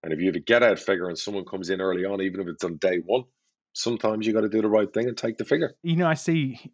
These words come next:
Speaker 2: it's a journey as well. So, you know, you could have the opportunity to take the money off the table, which is gonna set you up. Then you don't need to hit the ball out of the park on the first business.
Speaker 1: Correct. Absolutely.
Speaker 2: Get yourself financially secure, go again the next time.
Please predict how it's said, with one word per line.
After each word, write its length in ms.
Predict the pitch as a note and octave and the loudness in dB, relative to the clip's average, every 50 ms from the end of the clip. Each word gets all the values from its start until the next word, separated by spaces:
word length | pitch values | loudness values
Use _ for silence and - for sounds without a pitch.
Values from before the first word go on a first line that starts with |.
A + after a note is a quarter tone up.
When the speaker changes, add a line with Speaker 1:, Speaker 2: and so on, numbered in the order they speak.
| _ - | _ -12
Speaker 2:
it's 180 | C#3 B2 - | -10 -6 -4
a 60 | C#3+ | -4
journey 440 | C3+ G#2+ B2+ C3+ C#3 C#3+ C3 A#2+ A#2 | -4 0 0 2 2 2 2 0 0
as 140 | A2+ A2 - | -2 -2 -4
well. 300 | A#2 A#2 A#2 G#2+ G#2+ A2+ | -4 -4 -4 -4 -6 -8
So, 340 | - - C3 B2 B2 A#2 A#2 | -8 -4 -2 -2 0 0 0
you 140 | A#2+ A#2 A2+ | 0 0 0
know, 100 | B2 A#2+ | 0 0
you 160 | A#2+ A#2+ A#2 | 0 0 -2
could 140 | - C3 - | -2 -4 -2
have 200 | C#3+ C#3 B2 A#2 | 0 0 2 2
the 120 | C#3 C3+ | 2 2
opportunity 500 | B2 C3+ B2+ - C3+ C3 C3 B2 - A#2+ | 2 2 0 0 0 2 0 0 0 -4
to 80 | - A2 | -6 -6
take 240 | - - C3+ B2 | -4 -4 -4 -2
the 60 | - A#2+ | 0 2
money 240 | A#2 A#2+ A#2+ A#2+ | 2 4 4 2
off 140 | A#2+ A2+ - | 2 0 -2
the 60 | - | -6
table, 360 | - - - A2+ A#2 A#2 C3+ B2 | -10 -6 -4 -4 -2 -2 -2 -2
which 160 | A#2 - A#2 | -2 -4 -6
is 80 | G#2+ | -6
gonna 140 | - A2+ G#2+ | -6 -6 -6
set 260 | - - - A#2+ - | -4 -4 -4 -6 -4
you 220 | B2 A#2 A2+ A2+ C3 | -4 -4 -2 -2 0
up. 240 | E3 G3 - - - _ _ - - - - _ _ - | -2 -2 -4 -6 -16 _ _ -20 -20 -20 -20 _ _ -14
Then 420 | A#2+ G#2+ C#3 C3 B2 B2 B2 A#2+ | -8 -2 0 2 2 2 2 2
you 120 | B2 C#3 C3+ | 2 2 4
don't 200 | C#3+ C#3+ C3 C3 | 4 4 4 4
need 160 | C3+ B2+ B2+ | 2 0 0
to 80 | B2+ | -4
hit 200 | A#2 - C3 A#2 | -6 -6 -6 -6
the 80 | B2+ A#2+ | -4 -2
ball 200 | A2 A#2+ A2+ A2+ | 0 0 0 0
out 80 | A2 G#2+ | -2 -4
of 40 | |
the 80 | A2+ A2 | -6 -8
park 300 | - - B2 A#2 A2 - - A#2 | -6 -4 -2 -2 -4 -4 -6 -8
on 80 | G#2+ | -8
the 80 | G#2 G2+ | -8 -8
first 320 | - - G#2+ G2+ - - | -8 -8 -10 -8 -10 -10
business. 640 | - G#2+ G#2 - G#2 G#2 A2 - - - - - _ _ _ _ - | -10 -10 -8 -10 -12 -14 -14 -14 -14 -14 -14 -14 _ _ _ _ 0
Speaker 1:
Correct. 420 | - D3+ E3+ G3 G3+ G3 - - _ - - | 2 4 4 4 2 0 -4 -14 _ -6 -4
Absolutely. 540 | C3 B2+ - - F#3 G3 A3 A#3+ A3+ C#3+ - _ _ _ _ _ | -4 -4 -4 -4 -2 -2 -2 -2 -4 -6 -8 _ _ _ _ _
Speaker 2:
Get 140 | - C#3+ C#3 | -2 -2 0
yourself 320 | B2+ - - D3 C3+ C3 | 0 0 0 0 0 0
financially 340 | - C3 B2 A#2+ A#2+ - A#2+ | 0 -2 -2 -2 -2 -4 -6
secure, 420 | A2 - A2+ - - C3 B2 A#2+ A#2+ | -8 -10 -10 -8 -4 -2 -2 -2 0
go 200 | A2+ B2 A#2 A2+ | 0 -2 -2 -2
again 240 | A2+ - A2+ G#2+ | -2 -4 -4 -6
the 80 | G#2 G#2 | -6 -6
next 220 | G#2 G#2+ A2 - | -8 -10 -12 -14
time. 340 | - - G#2+ G#2 G#2+ G#2+ - | -14 -14 -14 -12 -14 -16 -18